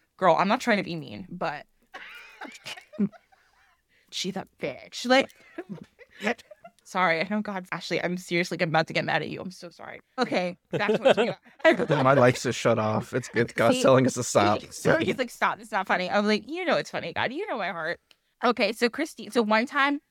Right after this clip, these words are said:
Speaker 1: this man caught her while she was running and broke her leg and then tied her up, which I don't know why he had to do that. Like, she's the town's, she's this person in the town. You know this. Why did you tie her up? But then Christina miraculously escaped,
Speaker 2: Okay.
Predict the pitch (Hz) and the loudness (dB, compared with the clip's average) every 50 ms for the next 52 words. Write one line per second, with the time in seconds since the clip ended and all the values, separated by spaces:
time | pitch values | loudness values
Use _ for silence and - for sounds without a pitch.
0 | _ _ _ _ _ _ - 202 220 208 - 220 202 196 190 202 214 214 - - | _ _ _ _ _ _ -12 -10 -10 -10 -8 -6 -2 0 0 0 0 -2 0 2
1 | 202 196 202 220 214 214 196 185 - - 185 180 - 180 170 185 190 202 220 - | 2 4 4 4 2 2 2 0 -2 -4 -10 -10 -6 -8 -6 -4 -4 -6 -2 -2
2 | 220 214 240 - 180 175 220 - 262 233 233 220 175 170 151 170 190 247 269 - | -2 -2 0 -2 -4 -4 -4 -2 -2 -2 0 0 -2 -2 0 0 0 0 -2 -4
3 | - _ _ _ _ _ _ _ - - 214 226 220 220 202 - - 233 214 - | -16 _ _ _ _ _ _ _ -2 0 2 2 2 0 -2 -6 -2 0 2 2
4 | - 254 277 196 - - 175 190 196 180 - - - 151 _ - - 196 208 214 | 2 0 -2 -2 0 0 2 2 2 0 0 -4 -10 -18 _ -10 -4 -4 -4 -4
5 | - - - 196 240 262 269 233 285 320 320 302 359 294 277 320 285 269 240 208 | -2 0 2 2 4 4 2 2 0 2 2 2 0 0 -2 0 0 0 0 -2
6 | 196 151 - 208 226 196 180 165 165 - _ _ _ - - 240 254 240 - - | -6 -10 -12 -12 -8 -4 -2 -2 -2 -2 _ _ _ -2 0 0 2 2 0 0
7 | 339 370 392 320 - 247 247 - - - 254 247 247 240 240 240 214 - - _ | 0 0 0 -2 -4 -6 -6 -6 -2 0 2 2 4 2 0 -2 -2 -6 -14 _
8 | _ _ _ _ - - - 302 349 302 _ _ - 208 262 277 - - 269 208 | _ _ _ _ -8 -2 0 0 0 0 _ _ -2 0 0 0 2 2 0 0
9 | 214 - 220 202 160 143 156 - - 170 - - 175 208 208 247 254 254 240 226 | 0 0 -2 -2 -2 -4 -6 -8 -8 -8 -8 -8 -6 0 2 4 4 6 6 4
10 | 220 202 160 160 - 190 208 208 220 233 - 233 220 233 196 160 180 220 202 143 | 4 2 0 -2 -2 2 4 4 4 2 0 -6 -4 -2 0 0 0 -2 -4 -4
11 | 120 123 95 - _ _ _ _ _ _ _ - 262 247 233 240 247 294 330 392 | -4 -6 -8 -10 _ _ _ _ _ _ _ -2 -2 -2 0 2 4 4 4 4
12 | 311 233 208 208 233 - 285 - - - 277 320 339 349 302 269 254 226 208 208 | 2 0 0 -4 -8 -12 -12 -14 -12 -8 -8 -4 -4 -4 -2 -2 0 2 2 0
13 | 285 - 277 294 294 - 254 262 202 185 233 - - - - 190 208 220 214 233 | 0 -2 -6 -8 -8 -6 -6 -2 -2 -2 -2 -4 -8 -4 -2 0 2 2 0 0
14 | 214 - - - | -2 -6 -12 -20